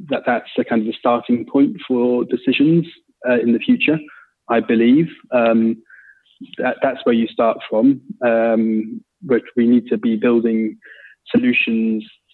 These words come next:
that have this kind of positive social impact. And, and I, I guess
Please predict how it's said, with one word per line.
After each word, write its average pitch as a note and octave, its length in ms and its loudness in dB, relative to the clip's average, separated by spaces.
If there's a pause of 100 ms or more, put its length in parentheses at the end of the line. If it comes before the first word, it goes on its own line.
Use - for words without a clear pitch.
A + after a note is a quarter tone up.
(200)
that A2+ 260 -6 (120)
have A2 240 -4 (580)
this B2 360 -4 (560)
kind A2 120 -4
of G#2 60 -8 (140)
positive A2+ 520 -2
social A2 500 -4 (480)
impact. A2+ 580 -2 (260)
And, A2 480 0 (1600)
and A#2 180 0
I, A#2 140 -2
I B2 60 0
guess A#3+ 140 -2